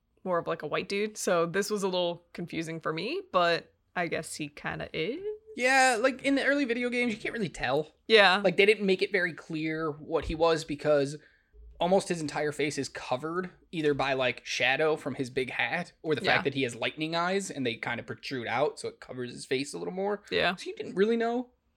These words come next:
Speaker 2: And Christopher Lambert, like, he's great. He was in, like, Highlander and stuff. Like, he was a big name at the time. He was
Speaker 1: Yeah.
Speaker 2: the most expensive actor on the entire movie.
Speaker 1: <laughs>
Speaker 2: Like, most of the budget probably went to him.
Speaker 1: Yeah.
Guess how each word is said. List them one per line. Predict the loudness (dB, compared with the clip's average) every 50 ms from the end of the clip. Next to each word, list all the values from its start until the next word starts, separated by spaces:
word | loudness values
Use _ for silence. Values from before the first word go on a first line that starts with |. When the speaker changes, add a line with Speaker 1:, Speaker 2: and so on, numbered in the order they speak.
| _ _ _ _ _ _ _ _ _ 0
Speaker 2:
And | 2 2 2 2 0
Christopher | -2 -4 -4 -4 -2
Lambert, | -2 0 2 4 4 4 4
like, | 2 -2 -2 _ _
he's | -12 -10 -8 -8 0
great. | 2 2 2 2 0 -4 _ -18 -18 -10
He | -6 -2
was | 0 2
in, | 2 2
like, | 2 0 0
Highlander | 2 2 2 2 2 0 -2 -2 -2 -2 -2
and | -2 -2
stuff. | 0 0 0 0 0 -2
Like, | -6 -4 -4
he | -4
was | -4 -4
a | -2 -2
big | -2 0 0
name | -2 0 -2 -4
at | -2
the | -4 -2
time. | 0 0 0 0 0 0
He | -2 0
was | 4 4
Speaker 1:
Yeah. | 4 6
Speaker 2:
the |
most | 6 2 2 2
expensive | -2 -4 0 -2 -2 0 0 -4 -2 0
actor | 0 0 0 0 -2 -2 -2 -2 -2 0
on | 0 0 0 0
the | -2 -2 -2 -2
entire | -2 0 -2 -2 -2 -2
movie. | -4 -8 -8 -8 -6 -6 -6 -4 -4 -6 -6 -4 -4
Speaker 1:
<laughs> | -4 -2 0 -2 -2 0
Speaker 2:
Like, | -2 -2 -2 -2 -4
most | 2 6 6 6 6 4 2 0
of | 0 2 2
the | 0
budget | 2 2 0 0 -2 -4
probably | 0 -2 -2 0 0 -2 0 0 0 4
went | 4 2 2 2
to | 0 -2
him. | 0 2 0 2 2 0 -2 -2
Speaker 1:
Yeah. | 2 4 4 4 4 0 -2